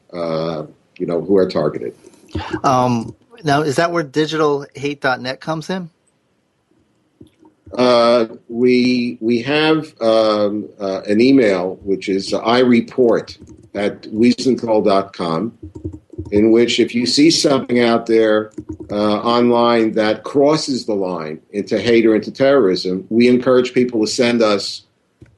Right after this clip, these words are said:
Speaker 1: uh, that, um, uh, you know, that, uh, that information so we can, uh, work on it. Uh, the other way is just to be in touch with us at, uh, information at wiesenthal dot net or wiesenthal dot com.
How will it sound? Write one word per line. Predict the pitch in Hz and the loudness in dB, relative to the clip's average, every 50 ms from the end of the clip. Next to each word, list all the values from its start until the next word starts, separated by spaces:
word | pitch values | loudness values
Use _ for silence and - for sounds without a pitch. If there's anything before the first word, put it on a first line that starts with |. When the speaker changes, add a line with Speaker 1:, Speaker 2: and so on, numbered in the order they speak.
| _ | _
Speaker 1:
uh, | - 101 101 101 98 98 98 95 95 98 | -8 -4 -2 0 2 2 2 2 2 0
that, | 90 87 107 101 101 101 104 101 - - - | -2 -2 -2 0 0 0 0 -2 -6 -4 -2
um, | 101 101 98 95 95 92 95 95 92 - _ _ _ _ _ _ - - _ _ _ _ - | 0 2 2 2 2 0 -2 -4 -8 -12 _ _ _ _ _ _ -20 -20 _ _ _ _ -10
uh, | 90 90 90 90 90 90 90 90 87 90 85 - - - _ | -6 -4 -2 -2 0 0 0 0 0 0 -2 -4 -8 -14 _
you | - 101 | -4 -2
know, | 98 95 95 92 | 0 2 2 2
that, | 104 104 101 98 95 - - - | 2 2 2 2 0 -2 -2 0
uh, | 95 98 95 92 92 92 87 - - 98 | 2 2 4 4 2 2 0 -2 -4 -2
that | 90 110 110 113 | 0 2 2 4
information | 107 110 113 - 113 113 113 113 113 107 - 104 95 | 2 2 0 -2 0 2 2 2 2 0 -2 -4 -6
so | - - 104 | -4 -4 -4
we | 101 101 98 | -2 -2 -4
can, | 95 - 104 98 98 98 92 | -4 -4 -4 -2 -2 0 0
uh, | 92 92 92 92 90 - | 0 0 0 0 -2 -4
work | 104 95 107 - - - - | -2 0 2 2 2 0 -2
on | 101 82 80 76 | -4 -6 -6 -8
it. | 65 67 - _ _ _ _ _ _ _ _ _ _ _ - | -10 -14 -18 _ _ _ _ _ _ _ _ _ _ _ -4
Uh, | 101 104 107 | -2 -2 0
the | 107 110 117 127 | 0 2 2 2
other | 143 147 156 160 147 147 139 131 | 2 4 4 4 4 4 2 0
way | 127 139 135 131 135 | 0 0 4 4 4
is | 127 123 | 4 2
just | - 135 135 131 - - - | 0 -2 -2 -2 -2 -2 0
to | 139 123 120 | 0 0 0
be | - 123 120 | 0 0 0
in | 120 113 | 0 0
touch | 113 - 117 110 - | 0 -2 -2 -2 -2
with | 120 - - | -4 -4 -2
us | 113 107 107 - - | -2 -2 -2 -2 -2
at, | 110 101 98 98 95 - - | -2 -2 -2 -2 -4 -6 -4
uh, | 101 | 0
information | 101 104 101 107 113 107 - 110 107 104 107 107 104 - 113 101 | 0 0 0 0 -2 0 0 2 2 4 2 2 0 0 -2 -2
at | 95 92 - | -2 -4 -4
wiesenthal | 87 90 90 87 - 98 87 - 92 85 85 | -6 -6 -6 -4 -4 -6 -4 -2 -2 -2 -2
dot | 82 87 87 90 - 90 | -2 -2 -2 -4 -4 -2
net | 92 90 90 92 90 | 0 2 2 2 2
or | 87 80 | 2 2
wiesenthal | 78 85 85 - 92 80 - 85 78 76 | 2 2 0 0 -2 -2 -2 -2 -2 -2
dot | 76 76 69 - | -2 -4 -6 -6
com. | - - - 73 67 - | -8 -8 -6 -6 -8 -8